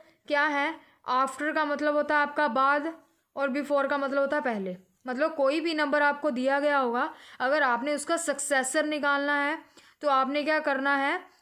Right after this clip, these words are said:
उस नंबर के आगे वाला जो नंबर आएगा वो होगा सक्सेसर, प्रीडिसेसर होगा। उसी नंबर का अगर हमने प्रीडिसेसर निकालना है तो वो हो जाएगा उस नंबर के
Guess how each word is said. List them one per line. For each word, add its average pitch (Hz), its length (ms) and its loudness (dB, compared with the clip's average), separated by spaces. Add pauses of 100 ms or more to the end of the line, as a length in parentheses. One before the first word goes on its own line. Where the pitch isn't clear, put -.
उस 339 220 -4
नंबर 285 420 0 (640)
के 294 160 0 (200)
आगे 269 260 4
वाला 285 220 2
जो 277 140 0
नंबर 269 280 0
आएगा 262 280 0 (460)
वो 277 320 4
होगा 311 360 0
सक्सेसर, 294 600 -2 (360)
प्रीडिसेसर 294 580 0
होगा। 294 220 4
उसी 302 280 -4
नंबर 302 260 0
का 294 100 0
अगर 294 140 0
हमने 285 200 0
प्रीडिसेसर 277 520 -6
निकालना 277 380 -2
है 311 140 -4 (400)
तो 294 100 2
वो 285 200 2
हो 302 100 2
जाएगा 269 360 0 (340)
उस 330 280 -4 (300)
नंबर 262 400 0 (440)
के 277 140 2